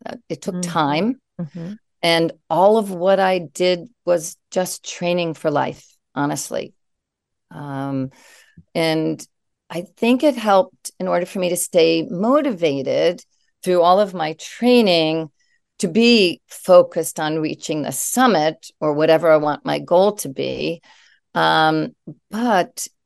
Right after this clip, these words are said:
Speaker 1: in the end, the experience was a good thing for me. It, it was, it's like stretching myself, um, was really great. I focused on achieving something outside of what's possible, even though I didn't,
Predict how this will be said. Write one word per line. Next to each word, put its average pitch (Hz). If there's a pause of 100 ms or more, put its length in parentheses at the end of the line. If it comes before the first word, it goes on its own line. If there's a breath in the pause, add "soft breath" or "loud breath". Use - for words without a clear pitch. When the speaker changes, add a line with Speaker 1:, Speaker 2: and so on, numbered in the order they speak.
Speaker 1:
in 196
the 190
end, 220
the 208
experience 185
was 156 (720)
a 165
good 175
thing 175
for 165
me. - (420)
It, 156 (120)
it 160
was, 165
it's -
like 151
stretching 170
myself, 160 (560)
um, 151 (480)
was 147
really 156
great. 151 (140)
I 165
focused -
on 160
achieving 160
something 156
outside 156
of 147
what's -
possible, 156
even 156
though 147
I 143
didn't, 151